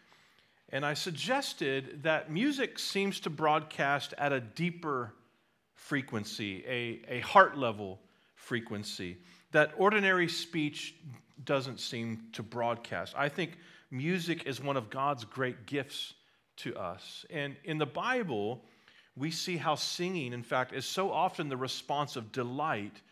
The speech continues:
and deep feeling of God's people. So just as an example, the very first recorded words of a human being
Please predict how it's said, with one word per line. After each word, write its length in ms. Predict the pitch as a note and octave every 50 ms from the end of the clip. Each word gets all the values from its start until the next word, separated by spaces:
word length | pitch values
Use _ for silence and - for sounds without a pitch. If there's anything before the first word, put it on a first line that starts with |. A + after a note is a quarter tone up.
| - - - - -
and 300 | - A#2 A#2 A2+ G#2+ A2
deep 240 | A2 C3+ C3+ C3+ -
feeling 640 | - - - - E3 F3 F#3 F3 B2 F2 E2 E2 F2+ A2 - _ _ _ _ _ _ _ _ _ -
of 160 | - F#2 F#2 -
God's 260 | - F2 E2+ E2+ -
people. 320 | - - E2+ - - -
So 240 | - - A3 G#3 F#3+
just 220 | E3+ A#3 A3+ A3+
as 100 | A3 F#3
an 80 | F3 F#3
example, 540 | F3 D3 B2+ E3+ D#3+ C#3+ B2+ - A#2+ B2+ D#3 - _ _ _ _ _ _ _ _ - - - -
the 120 | D3+ D#3+
very 360 | C#3+ B2+ G#3 G#3+ A3+ B3 C4+
first 380 | - - - G#3+ G3+ - - -
recorded 540 | E3+ D#3+ E3 - - G3 F3+ F3 E3+ D3+ C#3+
words 600 | F#3 G3+ D#3+ A2+ G#2+ B2 D3+ D3+ - - - - - - - - - - -
of 140 | - C3+ C3+
a 60 | D3
human 320 | - - F3 E3+ E3+ E3+
being 440 | D#3 G3+ A#3 A#3+ F#3+ A#2 E2+ D2+